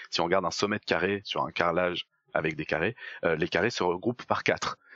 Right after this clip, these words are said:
Sur un mur en meulière, c'est extrêmement rare d'avoir ça, les formes se rejoignent trois par trois, les joints se rejoignent trois par trois. Euh, et donc si on fait ça, si on s'impose que les joints se rejoignent trois par trois, euh, et qu'on essaye par exemple de mettre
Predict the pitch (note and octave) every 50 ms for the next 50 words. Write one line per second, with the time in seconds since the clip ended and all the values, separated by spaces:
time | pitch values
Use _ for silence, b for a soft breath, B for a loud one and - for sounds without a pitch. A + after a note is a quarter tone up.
0 | B B - - F#2+ F#2+ G2+ A#2 A#2+ A2 A2 G#2+ G2 G2 G2 G2 G#2+ A#2 - -
1 | A#2+ - - - - A#2+ A2+ G#2 G2 G#2 G2+ F#2 E2 D#2 D2 - - B2+ A2 F#2
2 | - - C3 A#2+ B2 A#2 - - F2 E2+ F2 F2+ G#2 A2 G#2 - - G#2 - E2+
3 | - - - C#2 B1+ D2 D#2 D#2 - F2 F#2+ G#2 A2+ A#2+ - - F#2+ E2+ F2 F2
4 | F#2+ G2 G2 - - F2+ - D#2 - - - - _ _ _ _ _ B B B
5 | B B B B B B B B B B - G2+ G2 F#2+ F#2 F#2 F2+ A2 G2 F#2+
6 | G2 - - - F3+ F3 E3 D#3 C#3+ B2 - - - C#3 A#2+ - - F#2 F#2 -
7 | - - - F#2 F2+ - - C#3 B2+ - G2+ G2 - - G#2+ G2 G2+ F#2+ G#2 A#2
8 | A#2+ A#2+ - G2 E2+ F2+ F2+ G2 F2+ F2+ - A#2+ A2 - G2+ - - - F2 B2
9 | D#3+ - B B B B B B B B B B B B B - G2+ G#2 G2 F#2+
10 | F#2+ F#2 F#2 F2 F2 E2+ F2 F2 - - A2 - - - B2+ C3 B2+ A#2+ - C#3
11 | D3 D3 - - F2+ F2+ F2+ F2 G#2 A2 A2+ G2 G2 F2 F#2 F2+ F2+ - - -